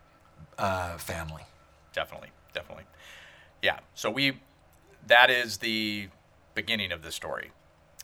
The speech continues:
Speaker 2: that, that she was nowhere to be found.
Speaker 1: Right.
Speaker 2: And that went on for seven weeks. And on April twenty-fifth,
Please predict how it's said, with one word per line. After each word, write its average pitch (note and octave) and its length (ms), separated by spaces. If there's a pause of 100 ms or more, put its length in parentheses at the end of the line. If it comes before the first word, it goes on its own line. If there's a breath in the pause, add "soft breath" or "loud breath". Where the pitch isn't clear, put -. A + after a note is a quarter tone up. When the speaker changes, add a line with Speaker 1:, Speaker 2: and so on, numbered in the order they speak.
Speaker 2:
that, E2+ 240 (160)
that F2 180
she F2+ 320 (420)
was F2+ 240
nowhere F#2 360
to F#2 60
be F#2+ 80
found. - 360 (500)
Speaker 1:
Right. F#2 120
Speaker 2:
And D#2+ 360 (340)
that F#2 220
went G2 120
on F2+ 240
for E2+ 340
seven G2+ 420
weeks. F2+ 340 (840 loud breath)
And F2 160
on F2+ 420 (140)
April G#2+ 260
twenty-fifth, A2 680